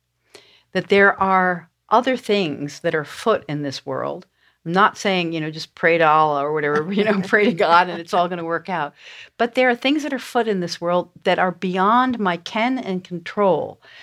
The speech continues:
And so I can have a certain amount of faith that that's at work too. It's also true that even though the data points in a certain direction,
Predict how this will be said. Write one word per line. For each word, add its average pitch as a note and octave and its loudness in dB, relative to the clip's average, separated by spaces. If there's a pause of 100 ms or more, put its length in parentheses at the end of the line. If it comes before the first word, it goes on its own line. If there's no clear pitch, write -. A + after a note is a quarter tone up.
(160)
And F#3 -2
so G#3 0
I G3+ 4
can G3+ -6
have G#3 0
a - -6
certain C#4 -2
amount F3 2
of C#3+ -8
faith C3+ -6 (360)
that F3+ -2
that's F#3 0
at E3 -8
work D3+ -10
too. D3 -6 (440)
It's G#3 0 (100)
also A#3+ 0
true D#3 -6
that E3+ -2
even B3 2
though G3+ 4
the E3+ -4
data F3 2
points G#3 -8
in G#3 -6
a G3 -10
certain F#3+ -6
direction, F#3 -4